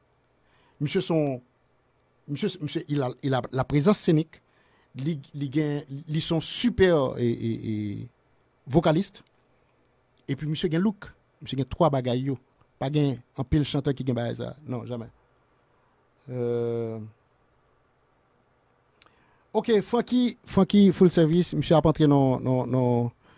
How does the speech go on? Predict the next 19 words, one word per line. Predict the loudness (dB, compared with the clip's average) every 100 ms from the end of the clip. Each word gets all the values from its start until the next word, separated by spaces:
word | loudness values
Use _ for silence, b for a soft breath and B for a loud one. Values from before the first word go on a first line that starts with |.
| b b
dans | 2 4
démarche | 4 4 2 4
méthodique | 4 4 0 0
avec | 2
nous | 2 0
là. | 0 2
Bien | 2 4 4
content, | 2 -2 -4
moi, | -2 -2 2 0
mais | 0
ça. | -4 -8 -8 -8
Et | -6 -2
n'a, | -2 -4 _
n'a, | -4 -4 -4 -6
euh, | -4 -4 -6 -6
n'a | -4
fait | -2
la | -2
veille. | 0 -4